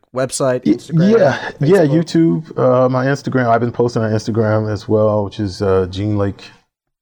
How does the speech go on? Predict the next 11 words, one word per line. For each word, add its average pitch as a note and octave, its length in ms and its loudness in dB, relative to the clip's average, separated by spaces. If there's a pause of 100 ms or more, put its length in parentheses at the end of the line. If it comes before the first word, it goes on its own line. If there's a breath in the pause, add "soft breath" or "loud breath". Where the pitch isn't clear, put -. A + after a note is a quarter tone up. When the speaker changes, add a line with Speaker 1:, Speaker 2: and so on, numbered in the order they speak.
(300)
Speaker 2:
two. B2 280 2 (280)
I F#2 80 -6
think B2 320 -6
that's - 240 -12
my F#2+ 240 -8 (680)
handle F#2 300 -6
there. F#2 240 -4
Let G2+ 100 -6
me G2+ 140 -6
see. F#2+ 340 -8 (960)
Um, G2+ 640 -2